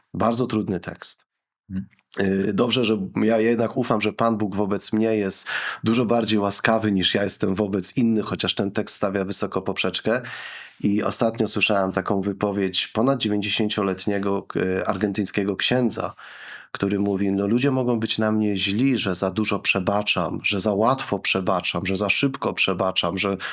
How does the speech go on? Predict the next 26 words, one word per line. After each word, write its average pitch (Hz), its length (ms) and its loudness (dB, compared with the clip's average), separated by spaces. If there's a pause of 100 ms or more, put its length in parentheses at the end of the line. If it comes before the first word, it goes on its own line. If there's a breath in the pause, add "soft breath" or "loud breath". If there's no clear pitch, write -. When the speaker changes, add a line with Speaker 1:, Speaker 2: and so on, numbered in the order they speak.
Speaker 1:
za 101 100 -2
szybko 135 340 -2
to 90 120 -2
przebaczenie 95 760 0 (280 loud breath)
wypowiadam 104 560 2
nad 98 160 0
życiem 98 340 -2
innych". 104 480 0 (460 loud breath)
I, 107 200 2
i 123 40 0
mówi: 107 260 0
"I 113 40 0
ludzie 120 300 2
mogą 117 220 0
mieć 113 240 0
mi 110 80 2
to 107 120 2
za 120 160 2
złe 113 160 2
albo 98 180 0
być 104 140 -2
na 107 120 2
mnie 104 160 2
o 92 40 -2
to 95 160 0
źli", 131 280 0